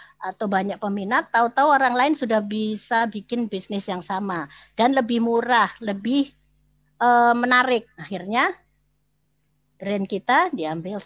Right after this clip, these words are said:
oleh orang itu. Hmm. Keenam, dapatkan lisensi dan izin usaha. Ya, jadi harus legalitas tuh nomor satu, apalagi zaman sekarang.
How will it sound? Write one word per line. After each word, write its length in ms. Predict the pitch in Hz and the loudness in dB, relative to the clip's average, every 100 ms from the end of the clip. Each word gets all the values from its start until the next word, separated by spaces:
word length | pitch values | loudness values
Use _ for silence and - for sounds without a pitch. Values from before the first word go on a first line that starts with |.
| - | -12
oleh 220 | 170 165 | -10 -8
orang 260 | 156 160 160 202 | -10 -12 -12 -12
itu. 400 | 208 - 139 139 _ _ _ _ 156 | -14 -12 -12 -12 _ _ _ _ -14
Hmm. 160 | 208 - _ _ _ _ _ _ | -14 -16 _ _ _ _ _ _
Keenam, 560 | - 220 247 254 349 381 | -10 -6 -2 -2 -2 -2
dapatkan 720 | 240 240 254 - - 359 381 | -2 0 0 0 0 0 0
lisensi 880 | 330 - 262 254 - - 320 311 330 247 | -4 -2 0 0 -4 -8 -2 0 2 0
dan 180 | 202 | -2
izin 400 | 208 214 233 233 | -2 -4 -2 -2
usaha. 480 | 254 - 262 262 214 - _ _ _ _ | 0 0 2 2 0 -4 _ _ _ _
Ya, 400 | 185 202 240 311 - _ _ _ _ - | -12 -6 -4 -4 -8 _ _ _ _ -14
jadi 400 | 190 240 262 - _ _ - | -4 0 0 -2 _ _ -6
harus 560 | 233 262 302 226 - - | 0 2 2 0 -6 -12
legalitas 640 | 247 226 226 233 247 269 262 | -6 0 0 0 0 0 0
tuh 140 | 311 | -2
nomor 260 | 269 254 254 | -2 -2 0
satu, 400 | 262 262 294 - _ _ _ _ | -2 0 -4 -4 _ _ _ _
apalagi 480 | 196 220 220 220 262 | -4 0 0 0 0
zaman 320 | 233 226 233 | 0 0 -2
sekarang. 560 | 247 247 240 247 240 | -4 0 2 4 2